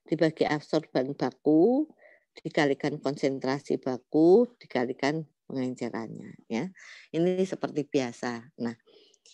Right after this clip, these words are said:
eh, sebetulnya rumus parastamol kalau disederhanakan, ada C-nya bisa dihitung delapan,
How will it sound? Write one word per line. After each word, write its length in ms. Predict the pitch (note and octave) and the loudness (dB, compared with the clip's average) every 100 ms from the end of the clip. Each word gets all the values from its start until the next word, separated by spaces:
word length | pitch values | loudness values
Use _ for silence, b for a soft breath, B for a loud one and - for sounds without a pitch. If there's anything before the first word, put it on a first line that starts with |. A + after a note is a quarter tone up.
| _ | _
eh, 320 | - - D3+ D#3 | -16 0 2 4
sebetulnya 560 | D3 D3 D#3 F3+ G3+ | 2 4 4 4 2
rumus 720 | F#3+ E3+ E3 E3 D#3+ D#3 - - _ _ _ _ - | 2 2 2 2 0 -2 -8 -14 _ _ _ _ -6
parastamol 800 | - D3+ D3+ C#3 C#3+ D3+ F3 F3+ - | -2 -2 -2 -4 -2 -2 -2 -4 -4
kalau 400 | D3+ C#3 C#3+ C3+ - _ | -2 0 0 -2 -6 _
disederhanakan, 1500 | - F3 C#3 - D3+ D#3 C#3+ C3 C3+ B2 - C3+ C#3+ F3 - | 2 4 2 0 -4 -2 -4 -4 -4 -6 -6 -4 -2 -2 -4
ada 560 | - C3+ C3+ _ - C3+ | -8 -12 -14 _ -8 -8
C-nya 400 | - D3+ C#3 C#3 | 2 2 2 -2
bisa 240 | - C3+ | -6 -6
dihitung 480 | C#3 - C3 - C3 | -4 -2 -2 -2 -6
delapan, 880 | - C3 B2 - B2 C3 D3+ F#3 A3+ | -6 -6 -6 -6 -4 -2 -2 0 -2